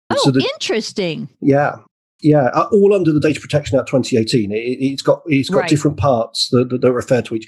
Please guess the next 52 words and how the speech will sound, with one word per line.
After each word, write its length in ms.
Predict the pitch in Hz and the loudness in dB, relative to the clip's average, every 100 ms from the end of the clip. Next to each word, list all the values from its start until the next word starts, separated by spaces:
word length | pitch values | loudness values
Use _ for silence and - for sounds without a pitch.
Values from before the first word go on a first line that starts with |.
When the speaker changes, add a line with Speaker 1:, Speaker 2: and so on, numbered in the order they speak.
| - | -6
Speaker 2:
I 80 | - | 0
mean, 100 | 208 | 2
the 60 | 202 | 2
principles 500 | 247 247 202 208 165 | 0 -2 0 0 4
are 60 | |
largely 340 | 156 151 165 156 | 6 4 2 -6
the 80 | 147 | -2
same, 380 | - 170 214 | 0 2 2
but 220 | 196 160 147 | 0 0 0
of 100 | - | 0
course 300 | 151 139 - | 0 2 2
there 120 | 123 | 2
are 60 | |
different 300 | 120 147 123 | 2 -2 -4
exemptions 760 | 113 104 120 - 123 107 110 104 | -6 -2 -2 -2 -2 -2 -4 -6
and 100 | 110 | -8
different, 540 | 113 - 107 104 - - | -10 -4 -4 -6 -10 -10
you 100 | 131 | -2
know, 140 | 110 | 0
standards 460 | 107 - 117 104 - | 0 -2 -2 -4 -16
of 80 | 110 | -8
tests, 560 | - - - - - _ | -6 -6 -8 -10 -12 _
which 200 | 156 403 | -2 0
Speaker 1:
Well, 80 | 330 | 0
Speaker 2:
makes 140 | 330 | -2
Speaker 1:
and 80 | 311 | -2
Speaker 2:
it 20 | |
fascinating. 360 | - - 381 370 | -2 -2 -4 -4
Speaker 1:
historically, 640 | 311 277 254 240 226 202 _ _ _ - | -6 -8 -6 -4 -4 -6 _ _ _ -8
the 260 | 240 240 220 | -4 -2 -2
U 180 | 254 254 | -2 -4
K 340 | 240 233 214 | -4 -4 -2
has 120 | 208 | -4
been 180 | - 214 | -4 -4
a 60 | 190 | -2
fantastic 720 | 208 190 208 196 180 180 - | -2 -4 -4 -6 -6 -10 -10
partner 460 | - 208 190 190 175 | -6 -6 -4 -4 -4
to 120 | 196 | -6
the 120 | 180 | -4
United 500 | 180 175 175 170 160 | -4 -4 -4 -4 -6
States, 540 | - 180 170 170 - - | -6 -6 -4 -6 -8 -8
and 320 | 175 170 160 | -4 -4 -6
so 300 | - 180 170 | -4 -4 -4
I 140 | 165 | -6
don't 280 | 185 214 214 | -4 -4 -4
imagine 640 | 190 180 175 175 170 170 | -2 -2 -2 -6 -6 -4
they're 140 | 165 165 | -4 -6
going 300 | 165 170 165 | -6 -6 -4
to 60 | |
do 200 | 156 170 156 | -4 -4 -4
a 80 | |
lot 380 | 151 170 165 156 | -4 -4 -4 -6